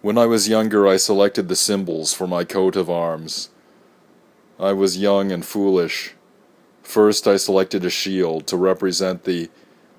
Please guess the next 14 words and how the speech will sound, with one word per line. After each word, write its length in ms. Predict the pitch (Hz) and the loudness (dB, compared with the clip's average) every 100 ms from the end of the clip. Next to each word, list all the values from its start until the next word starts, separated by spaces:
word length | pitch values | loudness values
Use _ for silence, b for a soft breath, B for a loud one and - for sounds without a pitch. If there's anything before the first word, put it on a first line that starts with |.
| _ | _
glory 520 | 90 98 101 98 90 87 | 0 6 8 8 4 2
I 100 | 87 | 0
would 220 | 87 85 | -4 -2
win 280 | 90 95 90 | 0 0 0
upon 360 | 87 95 92 | -2 -2 -2
the 80 | 90 | -2
field 360 | - 98 92 90 | -4 0 0 0
of 160 | 82 | -2
battle. 520 | 92 87 82 78 76 - _ _ _ _ _ _ _ | -2 -2 -2 -6 -10 -16 _ _ _ _ _ _ _
Then 180 | 98 101 | -2 2
I 80 | 101 | 2
selected 480 | 101 104 98 101 92 | 2 2 2 2 0
a 80 | 87 | 0
globe 560 | 92 92 90 85 78 | 2 4 4 2 -6